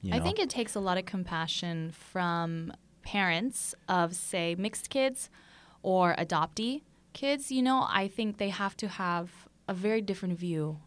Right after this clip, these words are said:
Speaker 2: on people and societies in order to explain these kind of things with compassion, right? And that was something I kinda wanted to ask you when you confronted your parents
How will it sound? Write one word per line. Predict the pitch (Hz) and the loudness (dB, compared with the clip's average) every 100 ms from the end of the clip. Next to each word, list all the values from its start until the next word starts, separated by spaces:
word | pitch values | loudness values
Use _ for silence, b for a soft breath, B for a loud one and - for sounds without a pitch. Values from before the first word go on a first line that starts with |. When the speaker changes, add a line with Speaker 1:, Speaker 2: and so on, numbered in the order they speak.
| - | -6
Speaker 2:
on | 170 160 156 156 | -2 0 0 -2
people | 151 170 165 156 | -4 -8 -6 -6
and | 160 | -6
societies | - 156 - 156 - - - B B B B B | -8 -8 -8 -8 -10 -14 -16 B B B B B
in | 190 190 | 0 2
order | 180 175 175 | 4 2 0
to | - - 165 160 - - | -2 -2 -2 -2 -4 -8
explain | 170 - - 165 160 | -6 -4 -4 -4 -4
these | 156 156 151 - - | -4 -6 -6 -14 -16
kind | - 175 160 | -8 -4 -4
of | 156 - _ - | -6 -16 _ -2
things | 190 175 | 0 0
with | 156 151 | -2 -6
compassion, | 156 - - - - - _ | -6 -6 -6 -8 -10 -18 _
right? | 190 220 294 B B B - | 0 2 0 B B B 2
And | 226 | 4
that | 294 | 4
was | 330 | 4
something | 302 277 254 | 2 2 4
I | 202 | 2
kinda | - 247 | 4 4
wanted | 233 196 185 | 4 4 2
to | - | 0
ask | 170 175 - | -2 -4 -2
you | 220 180 | 0 2
when | 175 | 2
you | 185 196 196 180 | 2 2 0 -2
confronted | - 180 214 240 233 185 | -4 2 4 4 2 0
your | 165 | -2
parents | - 208 247 240 170 - - | -2 0 2 2 2 -2 -8